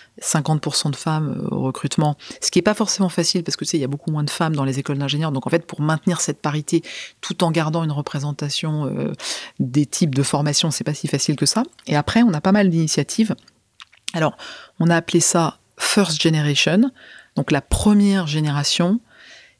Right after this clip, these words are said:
qui accède à des études supérieures. Deuxième chose, c'est tout ce qui va être diversité, euh, euh, d'origine.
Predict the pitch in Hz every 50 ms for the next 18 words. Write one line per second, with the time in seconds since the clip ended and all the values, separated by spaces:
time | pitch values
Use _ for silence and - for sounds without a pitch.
0 | _ _ _ - - - 175 - - 151 147 - - - - 180 180 185 190 208
1 | 214 - - - - 151 147 151 135 151 147 - - 156 - - 151 - 151 135
2 | 127 139 170 226 262 _ _ _ _ _ _ _ _ - - - - - - -
3 | - - - _ _ _ 151 139 139 175 190 180 175 185 185 180 175 - - 196
4 | 190 185 - - - 156 - - 160 - - - 151 151 135 - - - 131 127
5 | 139 151 147 165 - - - - 156 - - 165 160 156 147 - - 131 131 123
6 | 123 - - 123 120 - - - - - - - - - - - - - - 135
7 | 135 - - - - - - - - 151 127 135 151 143 151 147 147 165 202 247